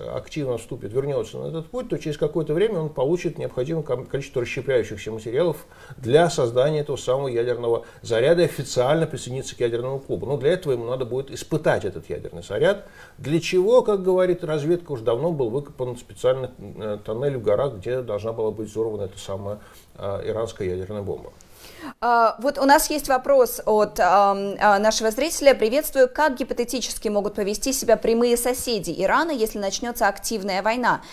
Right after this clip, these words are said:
Speaker 2: И чем активная война им грозит? Я имею в виду ка-, кавказские страны и Россию в том числе».
Speaker 1: Я ничего не могу сказать. Э, никакое, никакое нормальное государство не может, э, быть заинтересовано в том, чтобы оказаться на линии фронта.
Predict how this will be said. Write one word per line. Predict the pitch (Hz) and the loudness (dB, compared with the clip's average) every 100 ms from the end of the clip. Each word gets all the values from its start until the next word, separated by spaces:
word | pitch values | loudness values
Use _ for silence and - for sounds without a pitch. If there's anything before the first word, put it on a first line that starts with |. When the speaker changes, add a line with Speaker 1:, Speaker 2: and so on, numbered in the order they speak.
| - | -14
Speaker 2:
И | - | -6
чем | 208 285 240 | 0 4 6
активная | 190 - 202 190 185 | 4 0 -2 0 2
война | 190 226 | 2 2
им | 285 226 226 | 0 0 0
грозит? | 202 202 226 208 - | 4 6 6 2 -4
Я | - 190 | -2 -2
имею | 196 190 | 0 -2
в | |
виду | 185 190 | -2 -2
ка-, | 190 185 - | 2 2 2
кавказские | - 208 226 190 - 190 | 0 2 4 2 2 -2
страны | - 262 302 | 2 4 4
и | 254 | 2
Россию | 196 180 - 220 220 | 0 0 -2 -4 -6
в | |
том | - 190 | -6 -10
числе». | - 180 - - - - - - - - - - - - | -8 -10 -10 -12 -14 -20 -20 -20 -20 -20 -20 -20 -20 -10
Speaker 1:
Я | 120 175 | 4 4
ничего | 185 214 | 6 4
не | 185 | 4
могу | 160 143 | 4 2
сказать. | 127 - 131 131 - 92 | -2 2 2 4 2 0
Э, | 110 110 110 110 110 | -2 0 2 0 -2
никакое, | 127 143 147 175 196 175 | -6 -8 -2 0 2 0
никакое | 147 165 165 156 | 0 -4 -2 0
нормальное | 147 156 147 139 | 0 0 -4 -6
государство | 139 139 156 175 214 214 | -8 -8 -4 -2 -2 -2
не | 131 131 | -4 -4
может, | 139 190 196 170 - | -4 -2 -2 -4 -4
э, | 139 127 131 131 127 123 | -2 2 2 2 0 -2
быть | 120 120 135 | -4 -8 -8
заинтересовано | 127 123 127 147 117 | -10 -10 -8 -6 -4
в | |
том, | 175 | -6
чтобы | 170 120 | -6 -6
оказаться | 107 107 90 - | -4 -2 -4 -6
на | |
линии | 104 110 95 | -6 -6 -8
фронта. | 110 92 85 | -6 -8 -8